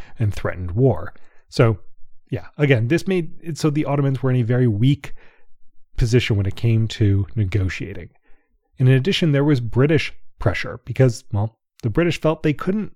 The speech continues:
s-, fully support the Ottomans in light of all the bloodshed that was occurring in Greece and all the, you know, pro-Greek public sentiment that this was generating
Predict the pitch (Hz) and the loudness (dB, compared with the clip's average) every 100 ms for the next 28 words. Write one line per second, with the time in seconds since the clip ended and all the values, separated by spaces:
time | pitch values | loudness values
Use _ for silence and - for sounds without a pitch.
0 | - - - 175 170 - 135 143 127 - | -16 -16 0 4 4 2 2 2 2 2
1 | 180 180 165 156 143 127 131 135 120 113 | 2 4 2 0 0 0 2 2 2 2
2 | 98 110 123 131 - 98 98 98 104 117 | 0 2 2 2 0 -2 -2 -2 -2 -4
3 | 120 - 95 92 92 98 - 135 - - | -6 -4 -2 -2 -2 -2 0 0 0 -8
4 | - - - 110 110 107 107 - - - | -10 -12 -2 2 2 4 2 2 -4 -10
5 | - 95 - - 147 135 - 131 127 - | -6 -6 -6 2 2 4 0 -2 -2 -8
6 | - 127 113 113 104 - - 190 - 117 | -4 -2 0 -2 -2 -6 -4 -2 0 0
7 | 113 - 104 110 - 101 - 139 131 101 | -2 -6 -4 -4 -4 -2 0 2 2 2
8 | 101 104 117 | 0 0 -2